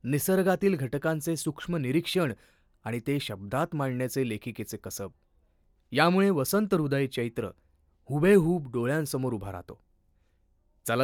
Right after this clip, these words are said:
तर, आपण वसंत हृदय चैत्र या पाठातून लेखिका दुर्गा भागवत यांनी सांगितलेल्या फाल्गुन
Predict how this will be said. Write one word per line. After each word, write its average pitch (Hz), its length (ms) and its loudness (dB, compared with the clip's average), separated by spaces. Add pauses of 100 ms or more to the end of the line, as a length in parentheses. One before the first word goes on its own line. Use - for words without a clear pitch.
तर, 156 100 2 (840)
आपण 196 280 6
वसंत 190 420 2
हृदय 151 340 2
चैत्र 131 460 -2 (360)
या 131 220 0
पाठातून 139 680 -4 (280)
लेखिका 143 540 0
दुर्गा 127 380 0
भागवत 123 480 -2
यांनी 117 340 -4
सांगितलेल्या 110 680 -4 (400)
फाल्गुन 120 600 -4